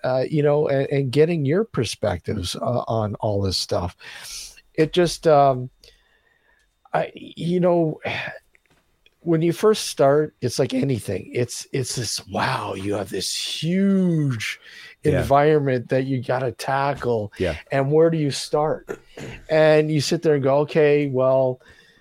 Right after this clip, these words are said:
Speaker 1: uh, read some books." Uh, you know, back,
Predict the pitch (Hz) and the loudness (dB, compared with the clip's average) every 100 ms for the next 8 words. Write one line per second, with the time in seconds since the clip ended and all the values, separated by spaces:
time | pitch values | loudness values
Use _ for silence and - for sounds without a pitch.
0 | _ _ _ _ 135 135 139 139 135 135 | _ _ _ _ 0 2 4 2 2 2
1 | 135 131 131 131 151 175 165 143 147 139 | 2 0 -2 -2 -2 0 0 0 2 2
2 | 101 - - - - 147 135 139 135 135 | 0 -8 -10 -8 -4 -2 -2 -2 0 -2
3 | 123 143 143 139 127 | -4 -6 0 0 0